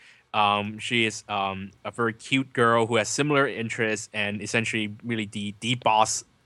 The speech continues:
the boss of these four girls, the, the kind of the number one goal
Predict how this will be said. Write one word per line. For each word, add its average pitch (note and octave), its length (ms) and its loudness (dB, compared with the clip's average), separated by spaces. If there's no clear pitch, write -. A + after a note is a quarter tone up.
the A#2 140 0
boss A2+ 340 4
of G#2 100 -8
these G#2+ 180 -10
four G#2 200 -4
girls, G2 320 -4
the, G2+ 360 -6
the G2 420 0
kind A#2+ 140 0
of G2+ 60 -6
the A2 40 -4
number B2+ 300 2
one A#2 420 0
goal G2+ 400 -2